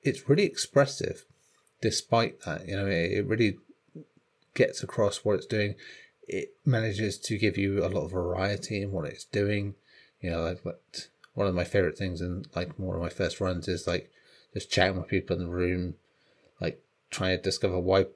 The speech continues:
someone seems to be really off with you. And, you know, you get to play, like, a video game on the T V that's really simple, and, uh, like, the power goes out, and then, you know, that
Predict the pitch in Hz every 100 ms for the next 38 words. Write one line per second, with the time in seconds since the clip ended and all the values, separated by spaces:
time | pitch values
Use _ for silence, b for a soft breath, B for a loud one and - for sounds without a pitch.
0 | - - 95 92 90 - 90 - 92 92
1 | 87 - - 107 95 - 98 101 95 90
2 | 82 b b b b _ _ _ - 90
3 | 90 95 87 90 90 - - - 92 90
4 | 90 95 95 95 95 95 92 92 90 90
5 | 90 87 - - 90 92 92 92 85 -
6 | - - - 90 - 95 85 90 87 87
7 | 85 87 92 101 95 - 95 - - 117
8 | 95 87 90 85 85 85 85 87 78 80
9 | 82 82 76 76 -